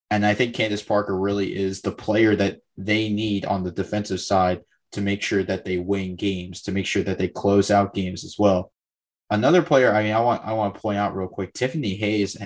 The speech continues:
has been a pretty solid player as well for the Atlanta Dream. She put up twenty-six points against the Chicago Sky as well. So I think that there's a lot of potential for the Atlanta Dream to be a sneaky team this year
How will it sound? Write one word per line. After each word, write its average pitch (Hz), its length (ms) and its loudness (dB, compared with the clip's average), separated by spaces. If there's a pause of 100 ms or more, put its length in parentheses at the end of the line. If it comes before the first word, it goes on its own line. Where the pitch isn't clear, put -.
has 98 160 -6
been 95 220 0
a 92 100 -4
pretty 110 320 0
solid 101 480 4
player 98 340 -2
as 90 160 -6
well 98 160 -2
for 95 140 -6
the 92 140 -2
Atlanta 95 340 -2
Dream. 95 400 0 (400)
She - 240 0
put 135 140 2
up 104 160 2
twenty-six 104 500 -4
points 95 420 -4
against 98 300 0
the 92 60 -6
Chicago 95 480 0
Sky 90 340 2
as 85 120 -6
well. 95 400 2 (320)
So 110 420 0
I 107 100 -2
think 151 300 -6
that 170 180 -4
there's 117 300 -2
a 95 60 -2
lot 101 320 2
of 104 60 -12
potential 101 540 -6
for 95 120 -4
the 95 140 2
Atlanta 92 440 -2
Dream 95 460 -2 (500)
to 98 580 0 (240)
be 110 220 -2
a 95 120 0
sneaky 110 640 -6
team 110 340 -2
this 117 260 -2
year 131 380 0